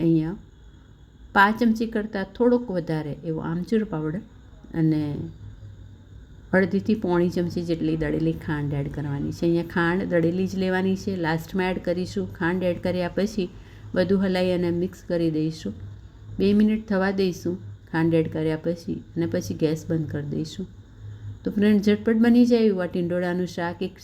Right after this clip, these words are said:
સાઈડ સબ્જી તરીકે, કોરા શાક તરીકે બેસ્ટ રહેશે. તો ચોક્કસ આ રેસીપી ટ્રાય કરજો. જોતા રહેજો સુપર સહેલિયા, આવી જ ઇઝી રેસીપી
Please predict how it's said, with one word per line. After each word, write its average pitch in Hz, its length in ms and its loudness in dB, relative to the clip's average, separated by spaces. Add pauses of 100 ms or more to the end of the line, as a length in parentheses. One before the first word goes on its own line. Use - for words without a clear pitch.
સાઈડ 175 400 0
સબ્જી 165 420 -2
તરીકે, 165 420 0
કોરા 175 480 -2
શાક 175 400 -4
તરીકે 160 400 0 (400)
બેસ્ટ 180 460 -2
રહેશે. 160 380 2 (1700)
તો 175 200 2
ચોક્કસ 214 360 4
આ 214 100 2
રેસીપી 175 520 -4 (140)
ટ્રાય 170 340 0
કરજો. 180 340 -4 (380)
જોતા 214 360 6
રહેજો 240 260 6 (260)
સુપર 214 400 -2
સહેલિયા, 185 500 -6 (520)
આવી 175 200 2
જ 190 80 -4 (600)
ઇઝી 208 540 4
રેસીપી 170 520 0